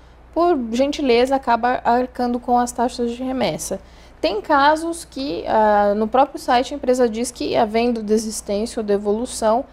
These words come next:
é responsabilidade do consumidor. Em tese, a empresa deveria arcar com essa despesa, porque se ela não quis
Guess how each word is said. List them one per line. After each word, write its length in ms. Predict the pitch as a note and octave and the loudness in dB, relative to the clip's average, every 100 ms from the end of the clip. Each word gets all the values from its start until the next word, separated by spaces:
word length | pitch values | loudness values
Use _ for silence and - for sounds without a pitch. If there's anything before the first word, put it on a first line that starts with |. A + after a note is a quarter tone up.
| - - A3 | -20 -8 -4
é 60 | |
responsabilidade 840 | G#3+ - A#3+ A#3 G#3+ A3 G#3 G#3+ A3+ | -4 -6 -10 -6 -4 0 2 2 2
do 120 | A#3+ | -4
consumidor. 840 | B3+ C#4+ C4+ D4 D#4 E4 G#3 F3+ F3+ - - - - - - - | -2 -4 -4 -8 -6 2 4 4 0 -16 -20 -20 -20 -20 -20 -10
Em 260 | C4+ A#4 A#4+ | -2 -2 0
tese, 680 | - B3 D4+ B3 F#3 E3 - - | 4 4 4 0 -4 -6 -8 -8
a 140 | A#3 | -4
empresa 440 | E4+ - A#3+ A3+ A#3+ | -4 2 4 4 4
deveria 440 | B3+ B3 B3 B3 | 0 0 2 2
arcar 580 | C4 A#3+ B3+ - A3+ G#3+ | 4 2 0 2 2 2
com 180 | A3+ A3+ | 0 -2
essa 180 | A#3 A#3 | -2 -6
despesa, 640 | A#3 - D4+ A#3 G3+ F#3+ - - - - - | -10 -2 2 4 2 -6 -14 -20 -20 -20 -2
porque 320 | B3 - E4 | -2 2 -2
se 220 | - - | 0 0
ela 260 | G4 A3 A3 | 4 4 4
não 240 | G#3+ A#3 | 2 0
quis 680 | - B3+ B3+ F4 - - | -6 -4 -2 -2 -4 -12